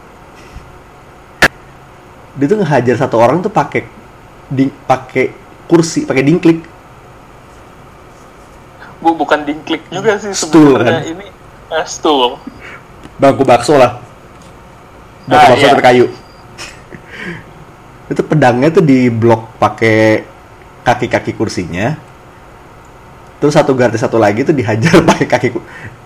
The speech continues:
Speaker 1: dihajar pakai kursinya.
Speaker 2: Beneran John Wick banget lah di sini. You have to stay for your
Speaker 1: Dan dia tuh naik tangga,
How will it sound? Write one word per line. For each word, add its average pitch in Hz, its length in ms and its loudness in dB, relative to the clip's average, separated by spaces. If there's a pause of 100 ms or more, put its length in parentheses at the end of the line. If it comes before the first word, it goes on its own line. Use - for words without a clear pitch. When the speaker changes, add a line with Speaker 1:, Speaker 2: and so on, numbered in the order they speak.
(920)
Speaker 1:
dihajar 117 480 -2
pakai 120 160 0
kursinya. 127 380 0 (1800)
Speaker 2:
Beneran 147 240 -12
John 147 320 -8
Wick 151 80 -6 (160)
banget 151 480 -8
lah 180 240 -4
di 175 80 -14
sini. 165 320 -8 (160)
You 165 160 -4
have - 160 -2
to - 160 -10
stay - 320 -6
for - 320 -2
your 135 240 -8 (320)
Speaker 1:
Dan 165 240 4
dia 165 160 4
tuh 196 80 2
naik 165 240 0
tangga, 113 480 0